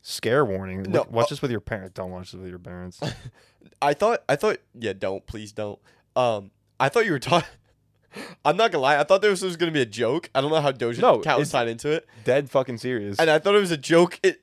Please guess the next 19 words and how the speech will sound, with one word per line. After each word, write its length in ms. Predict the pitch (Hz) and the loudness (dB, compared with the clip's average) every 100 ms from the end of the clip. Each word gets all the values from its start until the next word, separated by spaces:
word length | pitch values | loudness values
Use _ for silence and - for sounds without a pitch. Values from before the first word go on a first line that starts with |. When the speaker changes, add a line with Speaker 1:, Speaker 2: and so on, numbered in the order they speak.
| _ | _
Speaker 2:
in 180 | 185 170 | -4 0
reference 460 | 143 156 185 196 - | 2 2 2 0 -2
to 60 | |
SpongeBob 580 | 170 - 151 151 160 165 | -8 -2 0 0 2 2
and 100 | 151 | 0
Doodle 260 | 139 143 131 | -4 -4 -2
Bob. 280 | 113 107 104 | -2 -2 2
'Cause 240 | 403 175 180 | 2 2 0
you 160 | 240 | 2
remember 280 | 247 190 208 | 4 4 6
that 160 | 180 160 | 6 4
episode, 400 | 190 - 127 117 | -2 -4 -4 -2
right? 260 | 131 202 - | -2 -4 -10
Speaker 1:
I 80 | 110 | -12
think 280 | - 101 | -10 -10
so, 160 | 98 92 | -10 -14
yeah. 320 | 92 92 92 98 - | -14 -14 -14 -16 -4
Speaker 2:
It's 180 | 170 175 | -2 0
like 220 | 180 165 | 0 -2